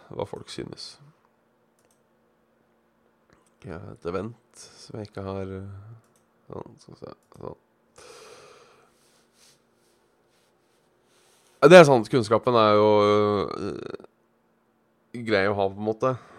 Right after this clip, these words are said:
Ehm, hvis ikke så er det bare, det er bare å slå opp, eh, slå opp regler underver-, underve-, underveis. Eh, og jeg har også på følelsen av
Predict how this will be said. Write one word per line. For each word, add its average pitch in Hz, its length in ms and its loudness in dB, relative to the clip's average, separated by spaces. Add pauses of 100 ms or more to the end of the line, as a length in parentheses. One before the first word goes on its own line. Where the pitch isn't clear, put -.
(340)
Ehm, 104 800 -4 (2500)
hvis 120 200 -10
ikke 113 100 -12
så 117 60 2
er 90 80 2
det 101 80 -6
bare, 90 100 -2
det 71 80 -2
er - 80 -8
bare - 100 -8
å - 60 -18
slå 80 120 -4 (100)
opp, - 200 -14
eh, 76 600 -4
slå - 120 -12
opp - 120 -14
regler - 320 -12 (460)
underver-, 120 360 -6 (380)
underve-, 104 340 -6
underveis. 113 800 -2 (1900)
Eh, 110 120 0
og 107 100 0
jeg 104 100 0
har - 160 -2
også 92 160 -10
på 92 80 -14
følelsen 90 400 -8
av 92 180 -6